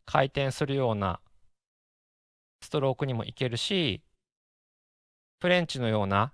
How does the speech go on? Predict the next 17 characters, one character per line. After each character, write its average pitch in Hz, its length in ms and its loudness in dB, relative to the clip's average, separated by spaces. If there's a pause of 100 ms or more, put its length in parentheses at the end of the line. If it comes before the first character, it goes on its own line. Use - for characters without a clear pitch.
え 117 180 0
ー、 - 20 0
振 160 160 -2
り 165 80 0
下 180 80 4
ろ 170 100 2
す、 104 380 -2 (880)
な 107 60 -10
ん - 20 -10
て - 80 -12
い - 20 -12
う - 40 -14
の、 160 100 -14 (100)
直 - 120 -6
線 160 260 0
的 143 220 -4
な、 147 160 -6